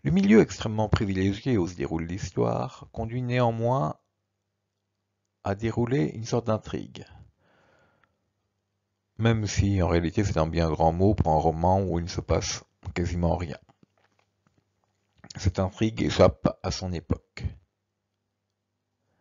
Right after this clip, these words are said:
Le temps est aussi perdu parce qu'il n'est pas le temps historique, mais le temps en dehors de l'histoire. La noblesse, l'aristocratie,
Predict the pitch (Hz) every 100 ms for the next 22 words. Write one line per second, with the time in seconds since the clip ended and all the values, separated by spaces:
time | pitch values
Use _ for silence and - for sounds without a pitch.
0 | _ _ _ _ _ _ - 143 - 196
1 | 190 165 131 123 123 - - 135 - 135
2 | 113 123 170 - - - 117 - 120 117
3 | 127 120 123 120 110 - 113 85 _ -
4 | - - - _ _ _ _ _ - 92
5 | 90 107 113 101 87 90 90 90 85 78
6 | - 53 - - _ - - - _ _
7 | _ _ _ _ _ _ _ _ _ _
8 | _ _ _ _ _ _ _ - 80 82
9 | 85 82 85 92 - - - - _ -
10 | 95 98 - 101 - 95 98 104 -